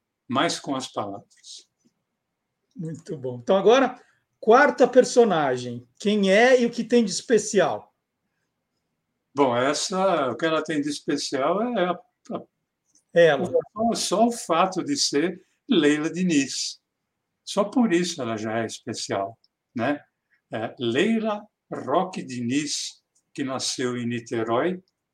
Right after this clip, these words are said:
Speaker 1: mil novecentos e quarenta e cinco, e nos deixou prematuramente em Nova Delhi, na Índia, num acidente, é, aéreo. Ela estava voltando da Austrália, se não me engano.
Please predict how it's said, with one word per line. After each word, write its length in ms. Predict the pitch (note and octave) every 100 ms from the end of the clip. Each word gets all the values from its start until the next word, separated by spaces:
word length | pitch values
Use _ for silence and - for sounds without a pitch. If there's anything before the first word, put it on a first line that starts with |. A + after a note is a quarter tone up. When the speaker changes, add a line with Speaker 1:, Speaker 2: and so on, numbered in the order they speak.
| _ _ -
Speaker 1:
mil 140 | B2+
novecentos 420 | B2 - C#3+ G#2+
e 60 | A2
quarenta 400 | B2+ C3 A2 A#2+
e 40 |
cinco, 480 | - - C#3+ F3+ - _ _ _ _ _ _
e 260 | C3+ C#3+ C#3+
nos 280 | C3 E3 D#3+
deixou 440 | C#3 A#2+ F#3 F#3
prematuramente 1160 | - F#3 F#3 E3+ - D#3+ C3 G#2+ C#3 E3+ - - _ _ _ _ -
em 340 | B2+ B2 A#2
Nova 300 | C3+ D3+ D#3
Delhi, 400 | G#2 C3+ D3 B2+
na 200 | A#2+ A#2
Índia, 340 | A#2+ D#3+ E3+
num 360 | E3 E3+ E3 D#3+
acidente, 880 | D#3+ - C3 A2+ C#3+ D#3 - G#2+ F#2+ _ _ _ _ _ _
é, 240 | A2+ G#2+
aéreo. 640 | A#2 A#2 A2+ C3 D3 G#2+ G2 _ _ _ -
Ela 140 | A2
estava 280 | A2 A#2 A#2+
voltando 800 | A2+ C#3 A2+ - C3 D3 D3 D3
da 120 | C#3+
Austrália, 760 | D3+ - - D#3 D#3+ B2+ G#2 - _ -
se 180 | -
não 100 | C3+
me 80 | C#3+
engano. 340 | A#2 A2+ G#2+